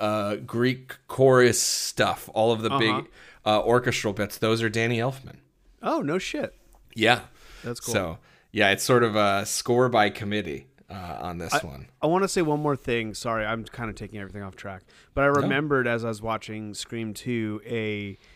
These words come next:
Speaker 2: interview on Politically Incorrect with Bill
Speaker 1: Mm.
Speaker 2: Maher that
Speaker 1: Okay.
Speaker 2: Kevin Williamson was on. And it was, um, a really cool moment where <laughs> basically, like,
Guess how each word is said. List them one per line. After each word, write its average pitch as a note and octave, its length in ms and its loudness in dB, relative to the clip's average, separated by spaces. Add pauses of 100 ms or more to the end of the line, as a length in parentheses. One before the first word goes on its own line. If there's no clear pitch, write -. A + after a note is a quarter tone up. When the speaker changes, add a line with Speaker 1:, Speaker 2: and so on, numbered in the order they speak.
(180)
Speaker 2:
interview D3+ 680 2
on A#2+ 400 0
Politically F#3+ 580 2
Incorrect C3+ 640 0
with B2 200 -2
Bill B2 200 6
Speaker 1:
Mm. B2 120 4
Speaker 2:
Maher G#2 440 -2 (200)
that B2 100 0
Speaker 1:
Okay. A#2 160 0
Speaker 2:
Kevin C#3 400 8
Williamson C3+ 520 0
was G#2+ 140 -6
on. G2+ 360 -4 (460)
And B2+ 300 2 (160)
it C#3 140 2
was, B2+ 180 -2
um, A2+ 380 0 (180)
a D3 60 2
really F3+ 320 2
cool F#3+ 320 6
moment A#2+ 640 0 (380)
where A#2+ 520 2 (160)
<laughs> - 1160 -20
basically, D3+ 440 2
like, F3+ 200 0